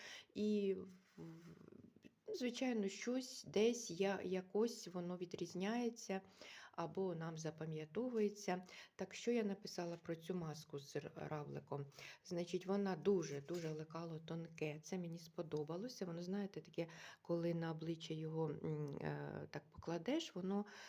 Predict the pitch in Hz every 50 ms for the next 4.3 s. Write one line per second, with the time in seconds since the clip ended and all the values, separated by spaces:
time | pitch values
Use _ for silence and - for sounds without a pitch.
0 | - _ 190 202 196 202 208 208 - - 185 175 175 170 170 165 165 160 160 160
1 | 160 160 160 160 160 160 160 - - - 160 170 165 165 170 165 - - - 170
2 | 170 - 170 175 - - 175 175 185 202 214 208 190 170 - - 175 175 - -
3 | 175 180 180 175 165 160 - - - 156 156 151 156 160 147 156 156 160 156 151
4 | 160 - - - 139